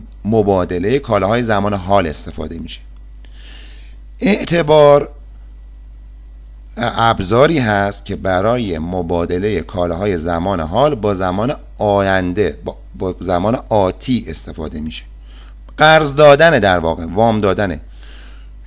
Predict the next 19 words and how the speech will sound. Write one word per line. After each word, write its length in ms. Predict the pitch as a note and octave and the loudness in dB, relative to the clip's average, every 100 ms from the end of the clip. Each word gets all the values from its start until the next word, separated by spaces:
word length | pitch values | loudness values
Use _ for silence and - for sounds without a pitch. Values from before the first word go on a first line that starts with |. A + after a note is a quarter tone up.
| - | -10
شما 420 | - B2+ C#3 F#3 | -4 0 4 4
ممکنه 520 | F#3 C#3+ A#2 C3+ F3+ | 4 4 2 2 0
با 160 | D#3 B2+ | 0 0
پول 400 | - - F3 G3 | 4 4 4 2
قرض 340 | A#2 F#2 D2+ | 2 0 -2
بدین، 320 | E2 D2+ C#2 - - - - - - - - | -6 -6 -8 -12 -20 -20 -20 -20 -20 -20 -12
یعنی، 400 | F#2 G#2 A#2+ F2+ - - - - - | -6 -2 -2 -4 -8 -20 -20 -20 -8
ام، 360 | G#2+ G#2 F#2 F2 | -2 0 -2 -4
کالاهاتون 560 | A2+ A2 G2 A2 A2+ | 0 2 4 2 0
رو 60 | G#2+ | -2
دادین 420 | F#2+ F2+ G#2+ A#2+ | 0 0 0 -2
به 100 | A2+ - F2+ | -2 -4 -12
افراد 460 | - F2 - F#2 G#2 | -8 -6 -4 -4 -4
دیگه، 640 | - D#2+ F2+ G#2 B2+ C3 | -6 -4 -2 0 0 -2
مثلاً 420 | F#2+ F#2+ F#2 G#2 | -4 -6 -4 -4
فرض 300 | G2+ G#2 G2 | 0 0 0
کنید 280 | - F#2 F2 - - | -4 -6 -6 -10 -4
گاو 260 | A#2 B2 C3+ | 2 2 4
گرفتین 680 | C3+ B2+ - C3 C3 C3 | 2 2 -2 -4 -4 -4